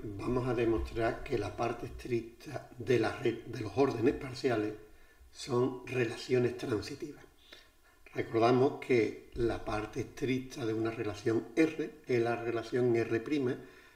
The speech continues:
definida por A y B están relacionados con R',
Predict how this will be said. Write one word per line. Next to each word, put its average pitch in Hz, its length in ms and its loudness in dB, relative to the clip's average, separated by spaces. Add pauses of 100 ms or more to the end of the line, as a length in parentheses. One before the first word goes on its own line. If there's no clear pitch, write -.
(240)
definida 117 920 0
por 107 220 -4 (720)
A 120 220 0
y 113 100 2
B 143 140 4
están 123 320 -6
relacionados 107 580 -4
con 120 180 -4
R', 127 220 -2